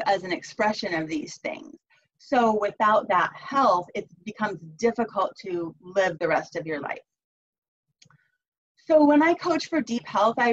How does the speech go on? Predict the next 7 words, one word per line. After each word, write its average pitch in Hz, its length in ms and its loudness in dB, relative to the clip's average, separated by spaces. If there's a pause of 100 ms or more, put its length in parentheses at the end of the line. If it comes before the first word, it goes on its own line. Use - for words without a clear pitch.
really 233 220 2
consider 214 460 -4
this 190 220 -4
multidimensional, 196 1600 -2
um, 156 480 -4 (220)
whole 202 400 0
person. - 580 -6